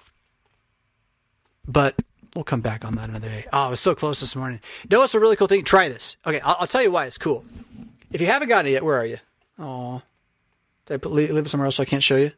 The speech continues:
It's not close by. I bought, part of the Saint Paul mindset that I'm teaching my people at,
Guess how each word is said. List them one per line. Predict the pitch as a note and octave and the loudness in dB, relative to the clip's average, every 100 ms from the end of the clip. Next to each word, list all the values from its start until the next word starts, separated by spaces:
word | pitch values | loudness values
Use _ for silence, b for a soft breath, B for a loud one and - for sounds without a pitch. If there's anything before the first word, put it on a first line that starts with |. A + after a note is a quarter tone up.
| _ | _
It's | _ - | _ -8
not | C3+ | -4
close | - - | -4 -6
by. | A#2+ A#2+ _ b b b b b b b - | -10 -12 _ b b b b b b b -4
I | D#3+ | 2
bought, | B3 A3 F3 - _ _ _ _ _ - _ _ _ _ _ _ _ _ _ _ _ _ _ | 4 4 2 -4 _ _ _ _ _ -20 _ _ _ _ _ _ _ _ _ _ _ _ _
part | A#3+ | 0
of | A#3 | 2
the | |
Saint | G#3 G3 | 2 2
Paul | F3 | 2
mindset | D#3 C#3+ C#3+ C3+ | 2 2 0 0
that | C3+ | -2
I'm | |
teaching | B2+ C3+ B2 | -2 -2 -2
my | |
people | A#2 B2+ A#2+ | 0 0 0
at, | A#2 | -4